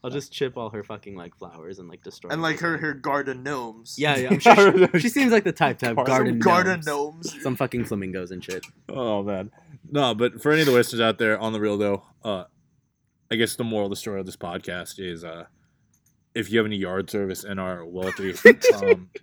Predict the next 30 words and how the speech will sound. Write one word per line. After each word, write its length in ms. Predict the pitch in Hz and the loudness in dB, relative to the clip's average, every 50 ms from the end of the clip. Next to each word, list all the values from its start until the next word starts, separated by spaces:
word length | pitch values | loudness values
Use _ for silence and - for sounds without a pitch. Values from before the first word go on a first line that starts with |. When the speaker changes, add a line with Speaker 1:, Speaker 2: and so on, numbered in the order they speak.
| _ - | _ -12
Speaker 3:
and 360 | 98 92 90 87 90 92 95 | -10 -10 -10 -10 -12 -12 -10
wanna 200 | 98 101 98 95 | -8 -6 -6 -6
hire, 560 | 90 - - 92 95 92 92 92 90 90 85 - - - | -8 -8 -8 -6 -6 -4 -4 -6 -6 -8 -10 -14 -16 -18
uh, 180 | 98 90 - - - 147 | -18 -18 -18 -18 -16 -12
the 300 | 170 170 160 131 110 101 | -10 -6 -2 -2 -2 -2
members 400 | 98 107 107 104 104 104 104 101 | -2 -2 -2 -2 0 0 0 0
of 100 | 104 101 | 0 0
this 140 | 98 98 - | -2 -2 -4
podcast 580 | - - 95 98 92 - 101 95 92 92 - - | -4 -6 -6 -6 -4 -4 -6 -6 -6 -8 -8 -8
to 120 | 104 95 | -8 -8
mow 220 | 95 101 101 101 101 | -6 -4 -2 0 0
your 160 | 98 95 90 | 0 0 -2
lawn, 340 | 87 92 98 98 92 90 85 | -4 -6 -8 -8 -8 -8 -10
uh, 140 | 90 95 82 78 - - | -14 -16 -16 -16 -16 -8
please 260 | - 110 107 101 87 104 | -4 -2 -2 -2 -2 -4
reach 200 | 98 90 - 98 | -6 -6 -6 -6
out 180 | 101 101 95 | -6 -6 -6
again. 280 | 98 95 92 98 101 95 | -6 -4 -4 -2 -2 -4
Speaker 1:
Yeah. 80 | 73 67 - - | -6 -8 -12 -8
Phone 280 | - 120 120 117 117 | -4 -2 0 0 0
in. 240 | 120 123 127 131 135 - | 0 -2 -4 -6 -8 -10
Speaker 3:
The 180 | 117 113 110 123 120 123 | -4 -2 -2 0 2 2
email, 300 | 120 117 117 117 113 110 | 2 2 2 2 2 0
three 240 | 107 - - 113 110 | 0 0 0 0 0
ten, 340 | 107 - - 110 107 104 101 | 0 0 -2 -2 -2 -2 -2
my 180 | 104 104 101 95 | -2 -2 -2 -2
hands. 560 | 98 104 101 101 98 98 87 - - - _ _ | -2 -4 -4 -4 -6 -6 -10 -12 -16 -18 _ _
Speaker 2:
The 160 | - 147 - - | -10 -8 -6 -2
email, 300 | 131 135 135 143 147 151 | -2 -2 0 0 6 8
Speaker 1:
The 100 | 165 170 | 8 8